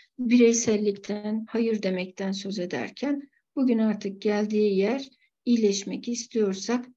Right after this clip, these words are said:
ilişkide kalabilme becerimizin yüksek olmasından söz ediyoruz. İyileştiren faktörlerden biri. Bağlanabilme becerimizden söz ediyoruz. Hayatı anlamlandıran, yakınlığa izin verebilme becerisinden söz ediyoruz.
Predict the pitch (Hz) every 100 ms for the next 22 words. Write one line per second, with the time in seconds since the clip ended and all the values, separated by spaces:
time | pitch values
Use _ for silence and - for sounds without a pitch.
0 | _ _ 220 214 214 - 220 247 254 208
1 | 196 208 208 247 226 196 185 185 185 185
2 | 233 285 277 - _ _ 208 196 - 269
3 | 269 - 196 196 190 - 185 220 294 311
4 | _ - 214 190 180 190 175 190 233 277
5 | - - - - - 233 208 190 185 -
6 | 214 214 233 220 196 196 196 185 190 226
7 | 254 247 220 190 196 - _ _ 208 214
8 | 214 240 226 220 226 240 214 196 185 180
9 | 175 - 190 226 247 240 233 240 233 233
10 | 240 - - 190 185 185 - 226 220 226
11 | 233 226 220 233 233 240 240 - - _
12 | 202 196 196 233 233 240 214 196 214 247
13 | 240 226 226 220 226 220 214 214 208 214
14 | 220 214 214 214 214 214 208 214 214 226
15 | 262